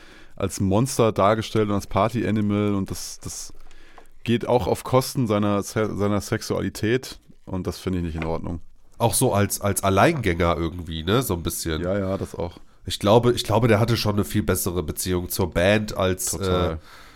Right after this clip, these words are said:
Speaker 2: als hier
Speaker 1: Total.
Speaker 2: dargestellt wird, ja.
Speaker 1: Also Queen ist ganz bestimmt nicht an den Al-, Star-Allüren von Freddie Mercury zerbrochen, das ist Quatsch.
Speaker 2: Nee, die sind, die sind zerbrochen am Tod von Fred-, Freddie Mercury, also
Speaker 1: Eben.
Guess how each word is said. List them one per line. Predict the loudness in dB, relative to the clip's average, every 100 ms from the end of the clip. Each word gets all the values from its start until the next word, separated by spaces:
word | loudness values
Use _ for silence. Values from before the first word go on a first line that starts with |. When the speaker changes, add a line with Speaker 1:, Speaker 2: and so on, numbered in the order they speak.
| -20 -8
Speaker 2:
als | -4 -2
hier | 0 2
Speaker 1:
Total. | 4
Speaker 2:
dargestellt | 4 2 -2 -2 -2 -2
wird, | -4 -4 -2
ja. | 0 0
Speaker 1:
Also | -2 -4
Queen | -4 -2 0
ist | 0 -2
ganz | -2 -4
bestimmt | -6 -4 -4
nicht | -6 -4
an | -2
den | -2 -2
Al-, | -2 -2 -2 -8
Star-Allüren | -2 0 2 0 0 -2
von | -2 -6
Freddie | -2 -2
Mercury | 0 -2 -4 -4
zerbrochen, | -4 -6 -4 -6 -4
das | -8
ist | -8
Quatsch. | -8 -2 0
Speaker 2:
Nee, | 0 -2 -8 -20 -8
die | -6
sind, | -4 -4 -6 -12 -14 -14 -14 -12
die | -10
sind | -10 -8
zerbrochen | -6 -6 -2 -2 -2
am | -4 -2
Tod | -2 0
von | 0 0
Fred-, | -2 -2 -6
Freddie | -4 -2 -2
Mercury, | 0 0 0 -6 -6 -6
also | -6 -6 -8 -4
Speaker 1:
Eben. | -2 -2